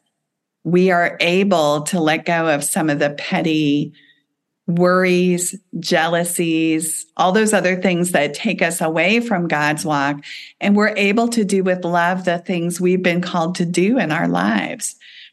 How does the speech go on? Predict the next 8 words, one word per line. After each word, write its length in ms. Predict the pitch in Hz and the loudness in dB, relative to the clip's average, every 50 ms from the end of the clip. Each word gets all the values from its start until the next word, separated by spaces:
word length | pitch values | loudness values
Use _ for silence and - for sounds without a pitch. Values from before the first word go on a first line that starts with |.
| _ _ _ _ - | _ _ _ _ -4
So 240 | - - 190 185 190 | 0 0 2 2 2
I 240 | 196 208 226 254 | 2 2 2 2
see 240 | 285 285 - 269 214 | 2 2 2 2 2
that 320 | 190 170 165 170 165 - - | 2 2 2 0 0 0 2
list 340 | 180 196 214 208 - - | 0 0 0 0 0 0
as 180 | 196 175 175 185 | 0 0 0 0
an 140 | 185 180 180 | 0 0 0
example 1120 | 170 175 180 180 - - 190 196 208 240 277 277 277 220 180 165 160 165 165 170 175 175 | 0 -2 -2 -4 -2 0 0 2 2 2 2 2 0 0 -2 0 0 -2 -2 -4 -6 -8